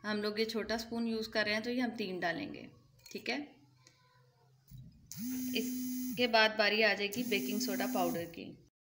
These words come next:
हम लोग आधा जो है ये चम्मच डाल रहे हैं, अ, baking soda का।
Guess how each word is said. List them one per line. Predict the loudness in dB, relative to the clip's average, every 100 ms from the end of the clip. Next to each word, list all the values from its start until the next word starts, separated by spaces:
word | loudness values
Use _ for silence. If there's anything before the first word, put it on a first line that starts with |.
| -14
हम | -6
लोग | -4 -4 -4
आधा | 2 4 8 10 10 6 -4 -20 -20 -16
जो | -8 -4 0
है | 4 4
ये | 4 0
चम्मच | -2 -2 -4 -2
डाल | 2 2
रहे | 2 0 -2
हैं, | -2 0 0 -2 -6
अ, | -4 -4 0
baking | -2 -2 -4 -4 -6 -6 -6 -8 -14 -10
soda | -6 -4 0 0
का। | 0